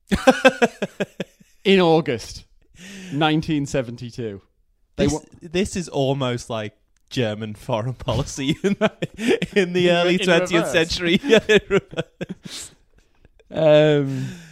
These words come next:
Speaker 1: so,
Speaker 2: So
Speaker 1: yeah, they see Austria Grand Prix is in August. It's just a couple of weeks away, and they've got time to actually enter it properly.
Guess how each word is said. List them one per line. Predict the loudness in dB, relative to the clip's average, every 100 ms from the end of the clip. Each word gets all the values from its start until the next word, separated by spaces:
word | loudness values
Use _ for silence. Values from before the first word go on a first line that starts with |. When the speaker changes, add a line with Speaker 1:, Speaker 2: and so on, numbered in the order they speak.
| -20 -12
Speaker 1:
so, |
Speaker 2:
So | 2 6
Speaker 1:
yeah, | 8 8 4 0 -2
they | 2 4
see | 2 -4 -4 -4
Austria | -4 -6 -6 -8 -8 -8 -14 _ _ _ _ _ _ _ _ _ -2
Grand | 0 0 0
Prix | -4 -6 -8 -10
is | -6
in | -2 0
August. | 0 -2 -6 -12 -20 _ _
It's | -16 -14
just | -12
a | -6
couple | -4 -2 -2
of | -4
weeks | -6 -6
away, | -4 -4 -6 -12 _ _ _ -20 -20 -20 _ _ -6
and | -4
they've | -2
got | -2 -2
time | -4 -6 -8
to | -12
actually | -14 -10 -8 -6
enter | -8 -8
it | -12
properly. | -10 -12 -12 -12 -14